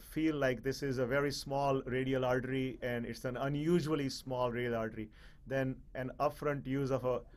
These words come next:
one point five millimeter J, besides being a little bit more, you know, annoying, is, is not a real problem.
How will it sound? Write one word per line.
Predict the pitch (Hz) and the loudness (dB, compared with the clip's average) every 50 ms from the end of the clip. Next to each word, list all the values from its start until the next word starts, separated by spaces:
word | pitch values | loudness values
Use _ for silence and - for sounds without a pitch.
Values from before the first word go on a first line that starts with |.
| - - | -16 -6
one | - 135 139 139 | -4 -2 -2 -2
point | 135 - 135 131 113 | -2 -4 -4 -4 -4
five | - 127 127 127 127 | -4 -2 -2 -2 -2
millimeter | 123 123 123 120 120 117 120 | -2 -4 -4 -4 -4 -4 -4
J, | 113 104 120 127 120 117 110 110 - - 110 | -4 -4 -2 0 0 0 -2 -4 -8 -10 -8
besides | 120 120 - - 151 151 156 127 127 | -8 -6 0 2 2 4 2 2 0
being | 131 143 143 139 131 | -2 -2 -2 0 0
a | 131 | -2
little | 127 127 127 123 131 135 | -2 -2 -2 0 0 0
bit | 120 127 127 120 - - - - - - - - - - - - | 0 -2 -4 -4 -6 -16 -18 -18 -20 -20 -20 -20 -20 -20 -14 -8
more, | 123 127 131 131 127 127 120 - - - | -2 2 2 4 4 2 0 -4 -6 -6
you | 127 | -4
know, | 120 120 117 - | -2 0 0 0
annoying, | 110 117 120 139 165 175 160 135 120 120 117 - | 0 0 2 2 4 4 2 2 0 -4 -6 -6
is, | 117 120 120 110 107 110 | -4 -4 -4 -4 -6 -6
is | - 127 123 117 104 | -4 -4 -4 -2 -4
not | 117 120 123 123 123 117 | -4 -2 -2 -2 -2 -2
a | 107 | -4
real | 107 113 110 107 | -2 -4 -4 -4
problem. | 107 - 104 98 95 92 92 | -6 -6 -6 -6 -6 -6 -8